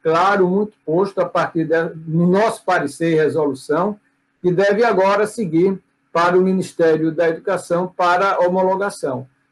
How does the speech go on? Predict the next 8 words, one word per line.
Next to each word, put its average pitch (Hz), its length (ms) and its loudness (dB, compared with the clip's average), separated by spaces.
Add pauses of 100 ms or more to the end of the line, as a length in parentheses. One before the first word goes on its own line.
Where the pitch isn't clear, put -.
(140)
Então, 202 200 2
isso 226 160 -2
apenas 226 480 0
retrata 220 880 0
a 160 80 -2
importância 180 1040 -2 (420)
do 143 280 0
diretor 190 720 4